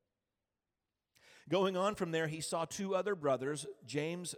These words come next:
son of Zebedee, with his brother John. They were in a boat with their father Zebedee, preparing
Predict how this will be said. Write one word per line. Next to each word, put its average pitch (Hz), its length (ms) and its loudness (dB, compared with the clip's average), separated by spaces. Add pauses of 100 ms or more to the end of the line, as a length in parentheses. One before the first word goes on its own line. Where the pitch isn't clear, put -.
son 147 200 -2
of 131 140 -4
Zebedee, 160 520 -2
with 143 180 0
his 135 180 -4
brother 127 340 0
John. 156 480 -2
They 143 120 2
were 143 160 0
in 131 120 -6
a 117 60 -8
boat 147 500 -4 (360)
with 135 180 -4
their 127 160 -6
father 170 600 -4 (220)
Zebedee, 151 680 0 (200)
preparing 151 720 -6